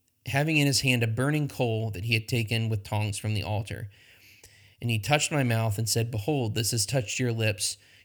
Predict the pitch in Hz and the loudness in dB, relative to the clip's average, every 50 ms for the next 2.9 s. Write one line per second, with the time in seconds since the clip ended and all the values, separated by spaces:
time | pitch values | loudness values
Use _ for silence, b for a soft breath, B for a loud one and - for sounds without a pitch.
0 | b - 120 120 123 127 147 160 - - 131 107 - 147 127 110 - 120 113 107 | b -4 -4 -2 0 2 0 0 0 0 -2 -2 2 2 2 2 2 0 2 2
1 | 110 110 110 107 110 110 110 - - 117 113 110 110 107 104 - - - 120 113 | 4 4 4 4 4 2 2 0 -2 -2 -2 0 0 0 0 0 2 2 2 2
2 | 113 107 - 104 - - 113 110 110 107 98 - - 85 76 80 - 107 | 2 0 -4 -6 -4 -2 -2 0 0 -2 -2 -4 -8 -8 -10 -10 -12 -14